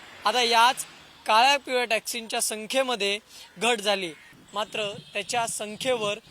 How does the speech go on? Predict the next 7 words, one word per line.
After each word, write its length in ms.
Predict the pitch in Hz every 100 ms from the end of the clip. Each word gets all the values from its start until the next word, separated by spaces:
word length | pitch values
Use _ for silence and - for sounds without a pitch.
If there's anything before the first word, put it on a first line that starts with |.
| - -
परिणाम 340 | 247 220 208 196
होताना 340 | 185 202 202
पाहायला 340 | 196 185 190
मिळतोय. 280 | 190 180 175 165 _ _ 190
एकीकडे 380 | 214 214 233
महागाई 540 | 233 208 180 214 247 247
असेल, 340 | 240 262 254